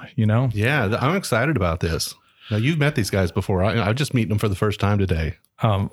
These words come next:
Speaker 1: well, well, we're gonna get them crunk up in just a minute here, but, uh, why don't you tell us about our first pour before we get going too much?
Speaker 2: Okay, so first pour today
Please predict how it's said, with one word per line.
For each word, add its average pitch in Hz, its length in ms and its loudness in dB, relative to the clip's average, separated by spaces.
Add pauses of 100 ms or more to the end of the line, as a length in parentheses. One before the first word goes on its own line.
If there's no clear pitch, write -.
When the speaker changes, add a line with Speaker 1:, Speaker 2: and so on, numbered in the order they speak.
(120)
Speaker 1:
well, 120 300 -2
well, 135 400 0
we're 143 260 -2
gonna 170 140 2
get 151 140 0
them 117 200 0 (340)
crunk 117 300 -2
up 110 160 -2
in 95 80 0
just 147 320 0
a 131 60 0
minute 117 320 0
here, 101 200 2
but, 104 400 0
uh, 110 200 2
why 165 180 -2
don't 208 160 -2
you 165 60 -2
tell 147 200 2
us 127 120 -2
about 123 180 0
our 107 60 0
first - 300 -2
pour 110 220 0
before 104 280 -2
we 98 100 2
get 98 160 -2
going 92 240 2
too - 140 -4
much? - 180 0
Speaker 2:
Okay, 170 120 2
so 107 140 -2
first 247 260 -2
pour 214 220 0
today 92 480 0